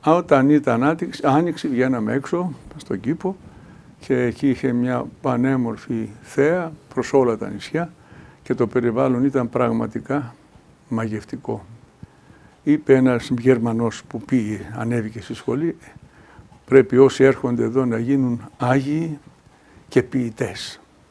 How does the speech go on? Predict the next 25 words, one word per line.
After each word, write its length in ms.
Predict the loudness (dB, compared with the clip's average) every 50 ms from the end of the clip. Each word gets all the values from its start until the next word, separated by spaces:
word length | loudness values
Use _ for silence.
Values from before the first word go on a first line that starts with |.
| _ -20 -12 -6
από 280 | -6 -6 -6 -6 -10
το 120 | -12 -12 -12
περιβάλλον 640 | -10 -10 -12 -10 -10 -6 -4 -4 -2 -2 -4 -4
και 140 | -6 -8 -8
την 160 | -6 -4 -4
ομορφιά 460 | -4 -4 -4 -6 -8 -6 -4 -4 -4
του 140 | -4 -8 -12
τοπίου». 480 | -10 -10 -10 -10 -8 -8 -8 -8 -10 -14 _ -20 -20 _ -20 -20 -20 -20 _ 2
Τόσο 320 | 4 4 4 2 -4 -8
πολύ 320 | -8 -8 -8 -8 -8 -8
είχε 220 | -8 -10 -10 -10 -12
ενθουσιαστεί 800 | -10 -10 -12 -14 -14 -10 -8 -8 -8 -8 -10 -14 -16 -16 -16 -16 _
όταν 380 | -14 -12 -12 -12 -12 -12 -12 -12
ήρθε 240 | -14 -14 -16 -16 -16
στη 160 | -16 -18 -18
σχολή. 400 | -20 -18 -16 -16 -16 -16 -16 -18 -20 _ _ _ _ -20 -20 -20 -20 _ -8
Και 120 | -4 -2
εμείς 300 | -2 0 0 -2 -2 -2
το 80 | -2 -2
ίδιο 260 | -2 -2 -4 -6 -8
θα 200 | -8 -10 -12 -10
λέγαμε, 540 | -8 -6 -6 -4 -4 -4 -4 -6 -6 -8 -10 -14 _ _ -20 -20 -20 -20 -20 -8
όλα 520 | -2 0 2 2 4 2 2 0 0 -4
ήσαν 640 | -4 -6 -6 -6 -6 -6 -4 -4 -4 -4 -6 -8 -10 -12 _ -20 -20 -20 -14 -10
ανοιξιάτικα, 1000 | -8 -8 -6 -8 -10 -12 -8 -2 0 0 0 0 -2 -8 -14 -10 -10 -10 -10